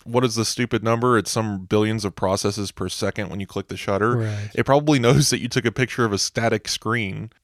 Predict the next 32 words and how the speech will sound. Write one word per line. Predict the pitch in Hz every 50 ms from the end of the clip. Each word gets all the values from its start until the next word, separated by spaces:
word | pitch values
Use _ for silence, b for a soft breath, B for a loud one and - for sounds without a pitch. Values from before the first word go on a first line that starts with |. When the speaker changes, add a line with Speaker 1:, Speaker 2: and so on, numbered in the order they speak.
| _ _
Speaker 1:
Like, | - 117 110 -
I | - 120 127
just, | 131 143 135 - - -
I | 131 131
have | 143 214
Speaker 2:
Yeah, | 220 165
Speaker 1:
flowers | 127 127 131 151 143 156 -
in | 104
my | 101
Speaker 2:
okay, | - -
okay. | 95
Speaker 1:
office. | 92 95 - 107 107 113 117 - - - _ _
Speaker 2:
Yeah. | - 160 139 110 101 - _ -
Speaker 1:
And | 117 110 107
I | 107
just | 110 110 - -
took | 117 101 -
a | 92
photo | - 101 95 95 92 92 92
of | 90 90 92 120
it. | 113 110
Speaker 2:
Right. | 143 - _ _
Speaker 1:
Yeah, | - 117 110 90 - -
I | 113 117 131
didn't | 147 - - 117
get | 123 117 117
anything, | 113 113 104 - 113 107 110 110
if | 98 - 104
only | 98 101 101
because, | 92 98 90 - - 95 95 92 92 - -
uh, | 87 90 92 90 -
it, | 92 98